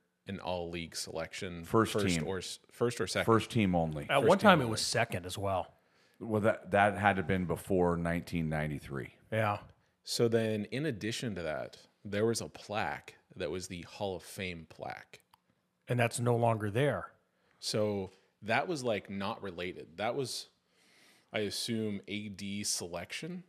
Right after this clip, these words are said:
Speaker 2: Or coach.
Speaker 3: Coach maybe selects, <clears throat> excuse me, coach will select at the end of the year one or two people for the Hall of Fame. And there was a plaque that had every sport
Speaker 2: Yes.
Speaker 3: in every year.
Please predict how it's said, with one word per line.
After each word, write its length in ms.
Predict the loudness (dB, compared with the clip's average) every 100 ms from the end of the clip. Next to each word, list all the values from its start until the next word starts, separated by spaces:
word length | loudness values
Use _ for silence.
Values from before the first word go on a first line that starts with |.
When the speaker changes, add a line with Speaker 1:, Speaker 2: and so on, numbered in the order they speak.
| _ _
Speaker 2:
Or 220 | 8 8
coach. 600 | 6 8 8 8 0 -10 -6
Speaker 3:
Coach 560 | 0 4 4 2 -4 -10 -8
maybe 320 | -2 0 0
selects, 720 | 0 -2 2 4 2 0 -6 -8 _ _ _ _ _ _ _ _ _ -20 _
<clears throat> 680 | -10 -8 -6 -8 -12 _ _
excuse 340 | -14 -4 -2
me, 140 | -2 -4 -10 _ _ 6
coach 280 | 6 6
will 80 | 2
select 340 | 0 0 0 0
at 40 |
the 80 | -4
end 120 | -2
of 60 | -2
the 40 |
year 160 | -4 -4
one 240 | -2 -2
or 80 | -2
two 160 | -6 -8
people 480 | -6 -8 -6 -8 -10 _ _
for 320 | -12 -6 -4 -4
the 380 | -6 -8 -10 -14 _ _ _ _ _ _ -12
Hall 320 | 4 6 6
of 80 | 0
Fame. 360 | -6 -8 -10 -16 _ _ _ _ _ _
And 140 | 2 6
there 120 | 6
was 140 | 6 0
a 40 |
plaque 560 | 2 2 4 2 2 -4
that 140 | -4
had 120 | -4
every 220 | -4 -6
sport 520 | -6 -6 -2 -2 -2 0
Speaker 2:
Yes. 340 | 2 2 0 -4
Speaker 3:
in 120 | -2
every 240 | -2 -2
year. 540 | -4 -2 -2 0 -4